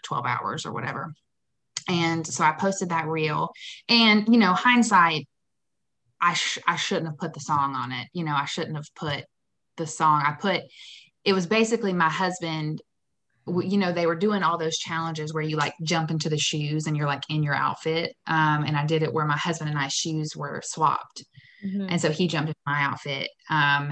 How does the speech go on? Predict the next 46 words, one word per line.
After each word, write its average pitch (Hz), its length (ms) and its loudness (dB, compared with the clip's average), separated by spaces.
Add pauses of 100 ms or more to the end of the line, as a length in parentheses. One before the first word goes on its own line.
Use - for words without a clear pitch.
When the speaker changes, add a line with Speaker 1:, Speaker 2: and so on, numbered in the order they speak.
(120)
Speaker 1:
and 151 220 0
I 147 140 4
did, 147 420 -2
we 170 80 2
were 160 60 2
trying 208 180 0
to 185 80 2
play 170 180 -4
around 156 160 0
with 147 100 -4
the 160 80 -8
song, 277 360 6
and 202 80 0
I 185 40 -4
was 180 120 -8
like, 185 100 -12 (160)
"Oh, 254 340 -2
that 220 220 -2
song 208 320 0
by, 180 580 2
um, 156 340 -2
the 156 60 -6
Bee 262 180 -4
Gees 214 220 0
would 165 80 -4
be 160 140 -6
so 156 180 -6
fun, 247 320 2
More 170 120 0
Than 160 120 -4
a 160 80 -2
Woman," 185 380 2
like, 156 220 -4
you 156 80 -4
know, 156 280 0 (440)
and 165 640 2 (180)
I 165 140 4
did 160 480 2
on 156 160 0
the, 151 120 -2 (160)
on 147 140 -2
the 147 120 -4
thing, 285 200 2
I 190 80 4
did 156 140 2
m-, 156 220 -2